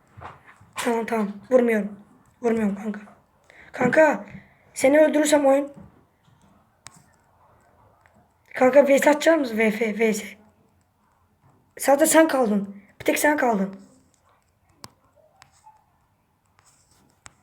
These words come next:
Ee, ama oyun uzayacak ya kanka.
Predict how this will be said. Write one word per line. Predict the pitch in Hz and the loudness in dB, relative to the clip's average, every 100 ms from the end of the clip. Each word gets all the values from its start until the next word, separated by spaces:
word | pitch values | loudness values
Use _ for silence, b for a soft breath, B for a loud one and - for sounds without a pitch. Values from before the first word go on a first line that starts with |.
| _ _ _ _ _ _ _ _ _ _ _ | _ _ _ _ _ _ _ _ _ _ _
Ee, | - 214 | -6 -2
ama | 262 294 311 | 2 2 4
oyun | 302 330 | 4 4
uzayacak | 311 240 202 - | 0 -4 -10 -2
ya | 254 | 0
kanka. | 262 294 294 247 | 2 0 0 -2